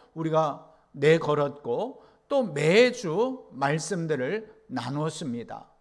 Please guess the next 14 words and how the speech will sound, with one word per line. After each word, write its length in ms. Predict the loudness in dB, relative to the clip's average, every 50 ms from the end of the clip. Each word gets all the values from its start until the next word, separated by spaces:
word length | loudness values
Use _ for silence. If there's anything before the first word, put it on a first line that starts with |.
| _ _ _ _ _ _
첫째 360 | 10 10 10 10 10 4 2
주에는 680 | 2 2 2 4 4 4 4 2 0 0 -2 -6 -8 -12 -16 _ _ _ _ _ _ _ -12
기억의 760 | -6 0 4 10 12 12 12 10 8 4 2 2 0 -4 -8 -18 -20 _ _
항아리를 760 | _ -12 -6 -4 2 4 6 6 8 6 6 6 4 4 2 0
통하여 680 | -2 0 2 2 2 2 0 0 0 -2 -2 -4 -6 -10 -20 -20 _
하나님의 680 | -12 -4 0 2 2 2 2 2 0 0 -2 -2 -2 -2
임재를 1040 | 0 0 2 0 0 2 2 4 4 4 4 4 4 4 4 2 -4 -12 -20 -20 _ -4
경험하는 680 | -2 0 2 6 6 8 8 8 6 6 4 4 4
데까지 720 | 4 4 4 4 4 4 4 4 2 0 -2 -2 -2 -4 -10 -20 _ _ -8
우리가 580 | -6 -2 -2 0 2 2 2 2 0 -4 -8 -8
나아갔고요. 1120 | -6 -4 -2 2 4 4 4 4 4 2 2 0 -2 -2 0 0 -2 -2 -2 -4 -4 -6 -10 -20 -20 -20 _ _ _ -4
두 200 | 0 2 4 8
번째 580 | 8 8 8 8 4 2 6 6 6 6 4
주에는요, 800 | 0 -2 2 2 4 4 2 -2 -4 -4 -6 -6 -6 -6 -8 -8